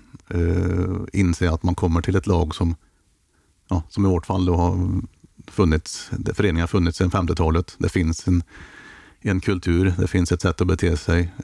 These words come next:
Eh, det finns saker man, man på något sätt värdesätter där också, och en, en öppenhet, alltihop, och, ja, man, man får vara sig själv helt enkelt, men, eh, just då inse att, eh, man är en, en del i ett lag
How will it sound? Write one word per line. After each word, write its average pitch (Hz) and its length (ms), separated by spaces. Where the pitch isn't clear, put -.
Eh, 85 480
det 87 80
finns 85 240
saker 87 300
man, 85 240
man 101 120
på 107 80
något 92 140
sätt - 260
värdesätter 87 460
där 87 140
också, 85 320
och 87 180
en, 90 140
en 95 120
öppenhet, 90 540
alltihop, 92 360
och, 92 440
ja, 90 140
man, 120 200
man 104 340
får 127 120
vara 101 220
sig - 100
själv 87 180
helt 101 140
enkelt, 95 360
men, 92 440
eh, 92 560
just 90 200
då 95 120
inse 87 440
att, - 360
eh, 95 340
man 95 380
är 92 120
en, 87 200
en 95 160
del 87 260
i 98 40
ett - 100
lag 95 320